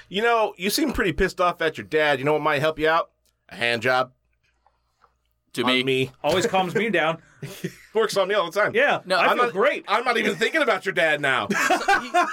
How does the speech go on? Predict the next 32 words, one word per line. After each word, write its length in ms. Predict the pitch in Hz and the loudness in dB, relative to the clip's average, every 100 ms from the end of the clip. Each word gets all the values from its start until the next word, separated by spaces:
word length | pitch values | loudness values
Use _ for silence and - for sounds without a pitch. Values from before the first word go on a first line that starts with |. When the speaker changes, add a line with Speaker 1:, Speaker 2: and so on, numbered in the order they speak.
| - - | -8 -2
Speaker 2:
here's 180 | 294 - | -2 0
the 120 | 277 | 0
thing. 160 | 277 427 - - 403 - _ _ _ _ _ 233 - | 0 0 -4 -8 -8 -8 _ _ _ _ _ -20 -8
Here's 200 | - 311 | -4 -2
the 60 | 240 | 0
thing. 300 | 247 151 - _ _ _ _ | 0 0 -4 _ _ _ _
He's 140 | 226 | -4
talking 280 | 285 302 247 | -2 0 0
about, 280 | 185 175 - | 0 0 2
like, 340 | 127 110 - _ _ _ _ _ _ _ _ _ _ _ _ _ _ _ _ _ _ _ _ | -2 -2 -8 _ _ _ _ _ _ _ _ _ _ _ _ _ _ _ _ _ _ _ _
uh, 200 | 104 107 110 _ | -2 -2 -2 _
it's 260 | 117 - - - _ _ | -12 -8 -10 -10 _ _
talk 360 | - 107 110 - | -6 -2 -2 -4
therapy, 600 | 123 117 113 - 110 110 | -2 0 0 -2 -2 -2
takes 440 | - - 90 - | -6 -10 -8 -8
too 260 | - 104 135 | -4 0 0
long, 500 | 185 160 160 156 151 | 2 2 2 2 -2
it's 180 | 76 - | -10 -16
expensive, 1160 | - - - - 139 160 165 147 147 143 143 131 | -12 -12 -6 -2 -2 0 2 2 4 2 0 -2
Speaker 3:
Mm-hmm. 160 | - | -6
Speaker 2:
don't 180 | 165 98 | -2 0
know 120 | 147 | 0
if 100 | 170 | 0
it 120 | 208 | 0
works. 600 | 185 170 160 156 160 - - | 2 4 4 2 -2 -10 -6
Speaker 1:
Did 120 | 156 | -2
I 60 | 165 | 0
mention 260 | 196 233 208 | 0 0 0
I'm 80 | |
not 220 | 202 190 - | 0 -2 -4
certified? 640 | - 185 185 175 190 - | -8 -4 -4 -2 -4 -4
Speaker 2:
So, 340 | - - 160 | -2 2 2